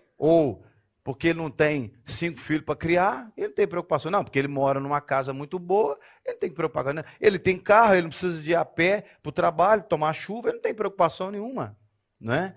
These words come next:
Ou seja, ele tá observando, ele observou os maus.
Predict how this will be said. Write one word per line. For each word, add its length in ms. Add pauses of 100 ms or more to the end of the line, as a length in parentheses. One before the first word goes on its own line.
(540)
Ou 140
seja, 420 (500)
ele 460
tá 400
observando, 1040
ele 160
observou 800
os 200
maus. 560